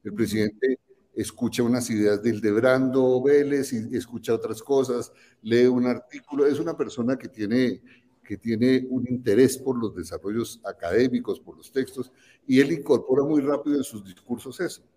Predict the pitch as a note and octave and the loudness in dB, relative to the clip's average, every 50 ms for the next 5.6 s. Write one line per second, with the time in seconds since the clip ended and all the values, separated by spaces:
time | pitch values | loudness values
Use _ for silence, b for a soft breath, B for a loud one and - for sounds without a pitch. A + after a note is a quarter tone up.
0 | _ _ _ _ _ _ _ _ _ _ _ _ _ _ _ A2 A#2+ C#3 F#3+ - | _ _ _ _ _ _ _ _ _ _ _ _ _ _ _ -6 -6 -6 -6 -8
1 | - _ _ _ _ _ _ - - A#2 A2 G#2+ G#2+ A2+ A2+ A2 C3+ C#3+ A#2 A#2+ | -12 _ _ _ _ _ _ -12 -6 -4 -2 0 2 2 0 0 -2 -2 0 2
2 | C3+ C3+ - - C3+ C#3+ D3 C#3+ C3+ C#3+ C#3+ D3 - C3+ A2+ - A2 G#2+ F#2+ - | 2 0 0 2 4 6 6 6 4 0 -2 -2 -4 -4 -4 -4 -4 -4 -4 -2
3 | A#2+ - - G2 G2 G2+ G2+ G2+ A2+ A#2 B2 A#2+ A#2 A#2+ G#2+ G2 G2 G#2+ G2 A2 | -2 -2 0 0 2 2 2 0 -2 -2 -2 -2 -2 -4 -4 -4 -4 -4 -4 -2
4 | B2 A#2+ B2 B2 B2 C3 A2+ G2+ G#2+ A2+ A#2+ B2+ B2 B2 G2+ G#2 G#2 A#2+ A#2+ - | 0 2 2 4 4 2 2 2 0 0 -2 -2 0 0 0 0 0 -2 -2 0
5 | A#2+ G2+ F2+ E2+ F#2+ G#2 G#2 G#2 G2+ A#2 A#2 A#2 | 0 0 0 -2 -4 -6 -4 -4 -4 -4 -4 -6